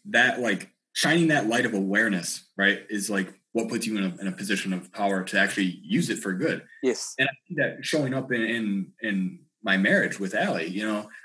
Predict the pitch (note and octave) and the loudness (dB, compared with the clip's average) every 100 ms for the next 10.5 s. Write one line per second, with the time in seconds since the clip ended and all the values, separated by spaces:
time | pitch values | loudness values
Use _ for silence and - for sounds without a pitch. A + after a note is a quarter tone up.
0 | _ _ - E3 C#3+ D#3+ C#3+ C3+ - A2 | _ _ 2 2 4 2 4 2 2 0
1 | A2 B2+ C3+ A2+ A#2 A#2+ A2+ A2+ A2+ A2+ | 0 0 -2 0 0 0 2 4 4 2
2 | G#2 G2 F#2 - - _ _ _ _ _ | 2 2 0 -4 -12 _ _ _ _ _
3 | - - A#2 A#2 A2 G#2 A#2+ C#3 - A2+ | -6 0 0 2 4 4 2 -2 0 4
4 | G#2+ G2 F#2+ F#2 - A2 G#2+ C3 B2 A#2+ | 4 4 2 2 -2 -4 -4 -8 -6 -2
5 | B2 A2+ A#2 G#2 A#2 A#2+ A#2 G2 A#2 C3+ | 0 2 0 -2 -2 0 0 2 2 2
6 | A#2 G2+ F#2+ G#2 G#2 G2+ F#2+ G#2+ B2 A2+ | 0 -2 -2 -2 -2 -2 -4 -4 -2 0
7 | G#2+ C3 A2 G#2 - G2+ G2+ G2+ A2+ G2+ | 0 2 0 -2 2 4 4 0 -2 -2
8 | F#2+ G#2 G#2 F#2 F#2+ A2 G#2+ F#2 F#2 - | -2 -2 -4 -2 -4 -2 -2 -4 -6 -8
9 | _ _ - A#2+ G#2 A#2 - - _ _ | _ _ -6 2 4 4 2 -18 _ _
10 | C#3 C3 A#2 G#2+ G2+ | 0 2 2 0 -4